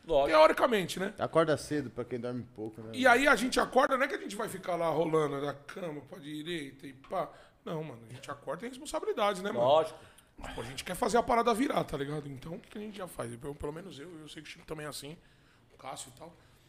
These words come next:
Speaker 2: Eu já acordo, pum, a gente já se fala, né? Pum, vai alinhamento de não sei o quê, pum, não sei o quê. Não tem tempo de ver T V, parceiro. Eu
Speaker 3: Não
Speaker 2: juro
Speaker 3: tem
Speaker 2: pra
Speaker 3: mesmo,
Speaker 2: você, a
Speaker 3: mano.
Speaker 2: T V do meu quarto eu não ligo faz, sei lá, mano, mais de
Speaker 1: Claro.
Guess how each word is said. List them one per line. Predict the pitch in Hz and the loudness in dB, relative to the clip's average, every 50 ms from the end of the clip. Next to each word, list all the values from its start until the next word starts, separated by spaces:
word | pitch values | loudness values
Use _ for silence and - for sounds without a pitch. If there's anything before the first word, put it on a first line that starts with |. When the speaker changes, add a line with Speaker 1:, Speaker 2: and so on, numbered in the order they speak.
| _ _ - - - | _ _ -20 -14 -4
Speaker 2:
Eu | 226 233 190 156 | -2 0 0 2
já | 151 190 185 | 2 2 2
acordo, | 185 - 190 202 226 233 190 175 | 2 2 2 4 4 4 4 0
pum, | - 180 214 208 | -4 -6 -6 -6
a | |
gente | 170 190 190 | -4 -6 -6
já | 190 | -8
se | 185 - 170 | -8 -10 -10
fala, | 139 - 220 240 226 214 | -8 -4 -4 -2 -2 -2
né? | 208 233 202 | -4 -4 -6
Pum, | - - - 220 226 202 | -8 -6 -6 -6 -4 0
vai | 156 196 196 | 2 2 2
alinhamento | 196 190 214 226 208 190 196 220 202 175 185 | 2 0 0 -2 -2 -2 -2 -4 -4 -6 -8
de | 208 208 | -12 -10
não | 202 | -8
sei | - - 214 | -4 -4 -4
o | - | -4
quê, | - - 226 185 | -4 -4 -6 -6
pum, | - 226 233 | -6 -6 -8
não | 226 165 | -6 -6
sei | 220 | -6
o | 214 | -6
quê. | - 240 | -6 -6
Não | 233 269 294 | -6 -6 -6
tem | 285 277 277 254 | -6 -6 -6 -6
tempo | 240 277 226 240 | -6 -6 -6 -6
de | 214 | -4
ver | 202 247 254 | -4 -4 -6
T | - - | -6 -8
V, | - 143 175 - | -8 -8 -10 -10
parceiro. | - 135 - - - - - - - - - _ _ - - - - | -10 -14 -16 -18 -20 -20 -20 -20 -20 -20 -20 _ _ -20 -18 -10 -6
Eu | 104 | -4
Speaker 3:
Não | 107 | 0
Speaker 2:
juro | 120 220 - | 2 2 2
Speaker 3:
tem | - | 4
Speaker 2:
pra | 240 - | 4 4
Speaker 3:
mesmo, | - 165 | 4 4
Speaker 2:
você, | 170 - | 4 4
a | 220 | 4
Speaker 3:
mano. | 202 - | 4 4
Speaker 2:
T | 175 | 4
V | 151 208 | 2 2
do | - 254 | 2 2
meu | 240 226 | 2 0
quarto | - - 208 226 - 254 | 2 4 2 2 2 -2
eu | |
não | 247 220 | -4 -4
ligo | 175 175 196 220 | -4 -4 -6 -6
faz, | - - 285 294 269 - - - - - - - _ _ - | -6 -4 -4 -4 -6 -8 -12 -14 -16 -18 -20 -20 _ _ -16
sei | - - - | -14 -12 -6
lá, | - - 165 214 | -4 -2 -2 -2
mano, | 202 151 123 110 | -4 -8 -10 -8
mais | 107 120 165 196 | -6 -6 -6 -4
de | 202 254 320 330 330 285 180 127 113 - - _ _ - | -6 -6 -6 -6 -6 -6 -8 -10 -12 -14 -18 _ _ -10
Speaker 1:
Claro. | - 110 107 107 110 117 117 98 | -4 -2 0 2 2 0 0 -2